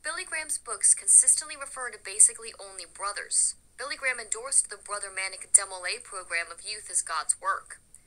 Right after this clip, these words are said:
This endorsement by Billy Graham is in a Brother Man book that is used to educate people about the craft. That book is The Clergy and the Craft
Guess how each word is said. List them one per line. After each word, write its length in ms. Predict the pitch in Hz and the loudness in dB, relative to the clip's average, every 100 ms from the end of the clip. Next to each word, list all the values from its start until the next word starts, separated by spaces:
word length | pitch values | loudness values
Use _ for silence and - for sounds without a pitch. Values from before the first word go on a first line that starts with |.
| _ - | _ 0
This 140 | - 381 | 4 4
endorsement 600 | 320 285 320 - 226 - | 2 4 4 4 0 -6
by 160 | 190 | -6
Billy 300 | - 190 185 | -6 -10 -8
Graham 300 | 180 180 185 | -8 -8 -2
is 140 | 185 - | 0 0
in 240 | 226 262 - | -4 -10 -10
a 160 | 214 | -12
Brother 280 | 196 202 208 | -10 -10 -10
Man 180 | 196 180 180 | -10 -12 -10
book 240 | 240 233 | -10 -10
that 80 | 226 | -8
is 160 | 208 208 | -4 -2
used 240 | 240 - | 2 2
to 140 | - 269 | 2 -2
educate 400 | 269 - 262 - | -2 -4 -6 -12
people 280 | 208 196 | -16 -14
about 220 | 190 165 - | -6 -6 -6
the 80 | |
craft. 600 | - 202 196 - - - - _ - | -8 0 0 0 -6 -8 -8 _ 0
That 220 | 302 - | 0 0
book 220 | 277 - | -10 -4
is 100 | 220 | -4
The 100 | 185 | -4
Clergy 440 | - 240 254 277 | -8 -6 -4 -6
and 100 | 285 | -8
the 60 | 277 | -12
Craft 480 | - - - - | -8 -8 -10 -14